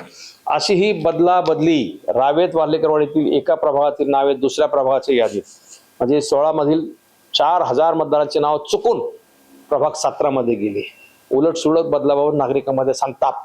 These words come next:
त्याचा परिणाम असा होतो, तिथल्या राजकीय कार्यकर्त्यांची गणितं बिघडतात. म्हणजे त्याचं प्रभाव क्षेत्र असतं, तेच जर वगळून मतदान जाणीवपूर्वक तिकडे ठेवलं,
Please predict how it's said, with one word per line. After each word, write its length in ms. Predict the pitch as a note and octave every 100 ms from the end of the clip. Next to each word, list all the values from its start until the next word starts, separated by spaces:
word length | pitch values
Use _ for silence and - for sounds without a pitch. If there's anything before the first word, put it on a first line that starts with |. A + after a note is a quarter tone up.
| - _ _ _ -
त्याचा 200 | D3 G3+
परिणाम 360 | G3+ F#3 F#3+
असा 180 | E3+ F#3
होतो, 240 | D#3+ D#3
तिथल्या 320 | D3+ D3 C#3+ D#3
राजकीय 320 | C3+ - D3+
कार्यकर्त्यांची 760 | D3+ C3+ C3+ C3 - C3 C3
गणितं 460 | D3 A#2 C3 E3 D#3
बिघडतात. 440 | B2+ G#2+ - A2+ - _ _ _ - - _ _ _ _
म्हणजे 140 | B2 C3 C3+
त्याचं 220 | C3+ F3
प्रभाव 300 | D3 C#3 D#3
क्षेत्र 260 | D#3+ -
असतं, 240 | E3 D3+ E3+
तेच 280 | - E3+ D#3+
जर 140 | F#3
वगळून 400 | F3 E3 E3+ E3
मतदान 260 | D#3 D#3+ C#3+
जाणीवपूर्वक 520 | D3 D3 D3 D3 C#3+
तिकडे 180 | B2+ B2+
ठेवलं, 400 | - B2+ A2+